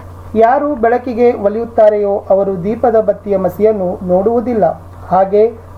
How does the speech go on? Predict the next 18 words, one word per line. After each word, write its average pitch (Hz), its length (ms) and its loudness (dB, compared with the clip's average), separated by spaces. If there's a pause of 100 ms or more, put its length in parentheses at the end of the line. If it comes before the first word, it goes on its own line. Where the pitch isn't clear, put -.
(120)
ನಮ್ಮ 254 300 0
ಬಾಳನ್ನು 208 760 0
ದೇವತೇಜವೊಂದು 214 880 2
ಸುತ್ತಿದೆ, 202 560 -2 (320)
ಅದನ್ನು 190 340 2
ಕಂಡವರು 208 640 0
ಬದುಕಿನ 214 480 -2
ಕಷ್ಟಗಳನ್ನು 190 920 -2
ನೋಡುವುದಿಲ್ಲ. 196 720 2 (320)
ಇದೇ 190 200 0
ಮಹಾತ್ಮರ 185 500 0
ಲಕ್ಷಣ 180 400 0 (500)
ಎಂಬ 240 240 2
ಮಾತು 202 640 -2
ಶಬರಿಯ 226 360 2
ಶ್ರೇಷ್ಠತೆಯನ್ನ 190 720 -2 (260)
ಸ್ವಾರಸ್ಯಪೂರ್ಣವಾಗಿ 185 1300 0
ವರ್ಣಿಸುತ್ತದೆ. 180 720 -2